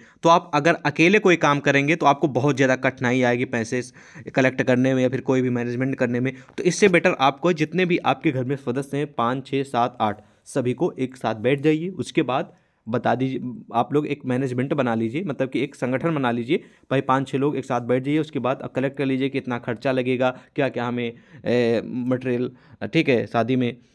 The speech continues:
बनवाना है, फिर कुछ भी करना है, कुछ भी देना लेना, जो भी आप लोग पूरा मैनेजमेंट एक साथ बना लेंगे। उसके बाद उसका कितना खर्चा आएगा वो आपको पूरा का पूरा निकल आएगा, ठीक है, लगभग, लगभग एवरेज तो निकल ही आएगा ना। तो ये एक तरीके से ये होता है संगठन, ठीक है। अगर आप चीज़ उस,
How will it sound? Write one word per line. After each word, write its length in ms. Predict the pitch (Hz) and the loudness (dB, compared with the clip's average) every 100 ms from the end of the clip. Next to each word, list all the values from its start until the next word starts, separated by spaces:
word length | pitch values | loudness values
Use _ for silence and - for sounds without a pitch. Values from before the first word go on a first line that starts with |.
| _ | _
बनवाना 380 | 123 123 120 123 | -2 0 0 0
है, 120 | 131 | -2
फिर 120 | 117 120 | -4 -6
कुछ 200 | 127 120 | -8 -4
भी 80 | 123 | -2
करना 300 | 123 113 123 | 0 0 -2
है, 60 | 120 | -4
कुछ 140 | 117 | -4
भी 120 | 113 | -4
देना 300 | 113 113 123 | -2 -2 0
लेना, 280 | 120 113 123 | -2 -2 -2
जो 160 | 120 139 | -2 0
भी 140 | 127 | 0
आप 180 | 123 127 | -2 -2
लोग 140 | 147 147 | -4 -2
पूरा 180 | 131 | 0
मैनेजमेंट 400 | 131 120 117 131 | 0 -2 -4 -6
एक 160 | 135 120 | -4 -4
साथ 140 | 123 | -2
बना 220 | 107 110 123 | -2 -2 -2
लेंगे। 220 | 135 143 | -2 -4
उसके 180 | 127 123 | -4 -4
बाद 140 | 120 | -4
उसका 200 | - 139 | -4 -8
कितना 360 | 131 147 160 165 | -4 -4 0 0
खर्चा 380 | 151 120 156 | 0 -2 2
आएगा 280 | 139 139 139 - - - | 4 4 0 -2 -12 0
वो 100 | 143 | 4
आपको 280 | 131 - 151 | 4 4 0
पूरा 260 | 131 135 | 2 0
का 60 | 127 | 0
पूरा 200 | 135 127 | -2 -2
निकल 280 | 127 131 120 | 0 0 2
आएगा, 220 | 117 120 | 2 2
ठीक 220 | 190 196 | 0 0
है, 160 | 113 - _ _ _ | -2 -4 _ _ _
लगभग, 300 | 123 123 151 | 0 2 2
लगभग 220 | 143 143 | 2 2
एवरेज 320 | 160 139 143 143 | 2 0 0 -2
तो 80 | |
निकल 200 | 139 135 | -2 0
ही 100 | 151 | 4
आएगा 240 | 143 123 147 | 4 2 0
ना। 100 | 190 - _ _ | -2 -6 _ _
तो 60 | 185 | -2
ये 220 | 165 220 | 4 4
एक 220 | 190 190 | 4 2
तरीके 260 | 165 156 180 | -2 0 0
से 120 | 170 | 2
ये 60 | |
होता 240 | 156 147 165 | 2 2 -2
है 60 | 175 | -4
संगठन, 600 | 156 131 117 113 117 101 - | -2 0 -2 -2 -4 -2 -2
ठीक 160 | 208 | 2
है। 100 | 139 - _ | 0 -2 _
अगर 220 | 143 185 - | 0 0 4
आप 200 | 156 165 | 4 4
चीज़ 140 | 202 185 - | -2 -4 -2
उस, 180 | 220 | -2